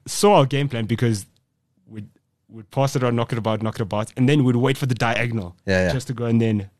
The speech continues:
Speaker 1: oh, Percy Tau burning them all year round.
Speaker 2: Oh, but he, uh, listen, a player like him's always gonna be frustrating.
Speaker 1: Sure.
Speaker 2: Because, the, you know, that's just the nature of that play. But, man, sometimes just like, "Dude, come on." Like, just,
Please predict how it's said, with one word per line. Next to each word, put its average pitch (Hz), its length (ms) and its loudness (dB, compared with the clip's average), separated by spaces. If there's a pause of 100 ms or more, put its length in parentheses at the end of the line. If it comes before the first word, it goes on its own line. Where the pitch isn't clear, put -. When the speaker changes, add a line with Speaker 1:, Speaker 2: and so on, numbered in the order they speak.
(100)
Speaker 1:
oh, 113 160 -4 (120)
Percy 123 280 -6
Tau 104 220 -4
burning 117 400 0
them 107 180 0
all 117 240 2
year 110 300 4
round. 104 280 2 (720)
Speaker 2:
Oh, - 300 -8
but 120 160 -6 (200)
he, 123 300 -12 (140)
uh, 151 140 2
listen, 143 340 2 (320)
a - 60 -6
player 143 300 2
like 127 180 0
him's 104 220 0
always 98 240 2
gonna 90 120 0
be 78 80 -2
frustrating. - 600 -10
Speaker 1:
Sure. 110 320 -6 (180)
Speaker 2:
Because, 98 520 2
the, 98 460 -6
you 117 80 2
know, 110 80 0
that's 113 300 -2
just - 220 -2
the 104 60 -2
nature 87 280 -2
of 82 60 -4
that 73 100 -8
play. - 220 -10
But, 82 200 -16
man, 110 440 -10 (400)
sometimes 143 560 -2
just 123 160 -6
like, 120 120 -6 (140)
"Dude, 131 480 -2
come 120 380 -6 (100)
on." 113 600 -2
Like, 101 180 -14
just, - 460 -4